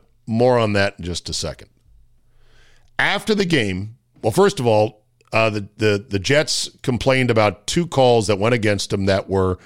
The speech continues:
very questionable. A holding call that was not called on a long Patrick Mahomes scramble.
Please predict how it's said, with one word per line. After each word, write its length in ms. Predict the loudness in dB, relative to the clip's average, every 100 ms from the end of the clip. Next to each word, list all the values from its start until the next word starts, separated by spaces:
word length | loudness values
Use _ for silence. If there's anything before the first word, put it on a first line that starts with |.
| -20 _ _ _ _ -2
very 220 | 0 2
questionable. 560 | 0 0 -2 -8 -6
A 20 | 0
holding 320 | 2 4 2
call 300 | 2 2 2
that 100 | 2
was 120 | 2
not 200 | 0 0
called 240 | 2 2
on 120 | 2 2
a 40 |
long 320 | 2 2 2
Patrick 380 | 0 -2 -2 -4
Mahomes 340 | -2 0 0
scramble. 500 | -4 -4 -4 -6 -12